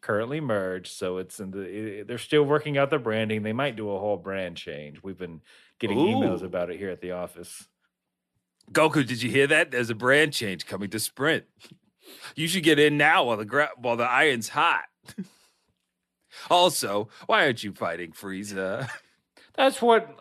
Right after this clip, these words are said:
Speaker 1: I mean, aside from getting him to make the sensible choice when it comes <laughs> to phone coverage, I'm also make, trying to get him to make the sensible choice when it comes to fighting Frieza.
Speaker 2: Uh, okay, guys, so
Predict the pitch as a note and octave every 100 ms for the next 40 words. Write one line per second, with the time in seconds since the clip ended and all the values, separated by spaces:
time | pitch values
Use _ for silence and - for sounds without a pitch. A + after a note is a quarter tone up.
0 | - F3 F3+ F3+ G3 F3+ F#3 F3+ - E3
1 | D3+ C#3+ C#3+ C3 B2 A#2 G#2+ A#2+ A2 G#2
2 | G2+ B2+ B2 G#2 A2+ - F3 G3 D3 A#2
3 | - A2 G2+ - F#2+ - A2+ G#2 G#2 -
4 | C3 - B2 A2+ C#3 A2 C3+ A2 - -
5 | - - _ - - - G3 G3 E3+ F3+
6 | F3+ E3 E3+ - E3 D3+ D#3+ D3+ D#3 E3
7 | E3 G3 G3+ G#3 G3+ F3 F3 G#3 F#3+ F#3+
8 | G#3 E3+ G#3 A3 B3+ C#4 A#3 C3 E2+ -
9 | _ - _ _ - F#3+ F#3 F#3 F3 -
10 | G#3 G3+ G#3 F3 E3+ E3 E3 - - -
11 | F#3 F#3 F3+ F3 E3+